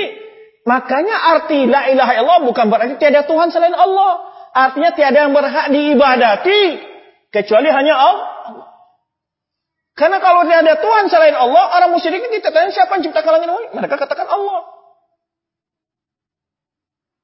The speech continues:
Maka keliru dalam memahami tauhid menyebabkan orang keliru dalam memahami syi-,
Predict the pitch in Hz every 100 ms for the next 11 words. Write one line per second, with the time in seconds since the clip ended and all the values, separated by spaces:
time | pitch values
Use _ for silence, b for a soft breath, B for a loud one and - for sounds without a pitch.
0 | _ _ _ _ _ _ _ _ _ _
1 | _ _ _ - 233 247 247 233 240 240
2 | 294 302 240 226 220 214 208 190 180 359
3 | 196 180 160 175 165 247 - 190 226 180
4 | 170 226 220 269 359 - -